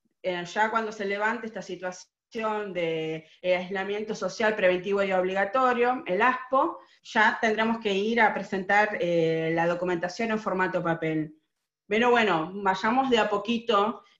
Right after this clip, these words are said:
y, y tratando de, de amigarnos también con lo que son las nuevas tecnologías. ¿Ale?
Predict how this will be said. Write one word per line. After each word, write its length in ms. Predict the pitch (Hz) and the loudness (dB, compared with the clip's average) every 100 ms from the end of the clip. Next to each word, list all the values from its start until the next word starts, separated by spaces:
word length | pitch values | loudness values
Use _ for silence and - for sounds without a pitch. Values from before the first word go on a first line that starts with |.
| - | -2
y, 140 | 180 170 - | 2 2 0
y 120 | 180 | -4
tratando 460 | 170 175 185 202 233 | 0 2 4 4 4
de, 320 | 208 185 170 - | 6 6 4 2
de 80 | 180 | 0
amigarnos 500 | 185 185 208 240 233 | 0 2 2 2 -2
también 380 | 190 190 208 | -2 0 -2
con 140 | 220 202 | 0 0
lo 120 | 170 | -2
que 100 | 170 | -6
son 180 | 170 196 | -6 -2
las 140 | 190 | -2
nuevas 240 | 185 185 - | 0 -2 -2
tecnologías. 960 | 175 170 165 160 - 156 139 - _ _ _ _ _ _ _ _ _ | -2 0 0 -2 -6 -6 -8 -12 _ _ _ _ _ _ _ _ _
¿Ale? 440 | - 180 226 262 | 0 2 2 -4